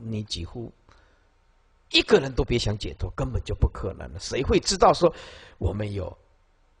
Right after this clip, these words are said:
啊，热衷于经济的人，对不对？打开电视，每天看那个股票动荡，高低高低，对不对？喜欢政治的人看那个政-，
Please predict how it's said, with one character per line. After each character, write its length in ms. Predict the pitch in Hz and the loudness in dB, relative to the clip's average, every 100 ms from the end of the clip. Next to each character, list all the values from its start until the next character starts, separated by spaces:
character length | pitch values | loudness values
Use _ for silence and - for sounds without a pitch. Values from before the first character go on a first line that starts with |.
| - | -2
啊， 320 | 98 - - 208 | -2 -2 -6 2
热 160 | 302 | 2
衷 200 | 190 302 | 4 2
于 60 | 254 | 2
经 240 | 320 330 | 2 2
济 180 | 294 349 | 4 2
的 140 | 160 | 2
人， 100 | 107 - - | -4 -8 -6
对 100 | 254 | 0
不 60 | 185 | 2
对？ 280 | 202 107 - - | 2 2 -6 -8
打 140 | - - | -2 2
开 160 | 262 | 4
电 180 | 262 269 | 6 4
视， 220 | 220 254 | 4 2
每 140 | 156 143 | 2 4
天 180 | 185 196 175 - _ | 6 4 0 -14 _
看 240 | - 214 | 4 6
那 80 | 196 | 6
个 80 | 175 | 2
股 180 | - 131 | -2 -4
票 260 | 123 190 - - - - _ _ _ _ _ _ _ _ _ _ | 4 4 4 -6 -20 -20 _ _ _ _ _ _ _ _ _ _
动 200 | - 185 | 2 4
荡， 240 | 147 156 - - _ _ | 6 6 4 -10 _ _
高 260 | 208 190 190 | 8 8 6
低 240 | 208 190 - | 0 -2 6
高 240 | 180 175 | 6 6
低， 260 | - 170 - | 0 -6 0
对 100 | 190 | 0
不 40 | 147 | 0
对？ 140 | 120 - _ _ _ _ - | -4 -10 _ _ _ _ 0
喜 180 | - 277 | 2 6
欢 180 | 320 320 | 6 6
政 180 | 339 277 | 0 -4
治 120 | 277 | 0
的 60 | 247 | 2
人 100 | 240 | 6
看 180 | - 277 | 4 4
那 80 | |
个 100 | 247 247 | 2 2
政-， 360 | - 262 196 | 4 4 2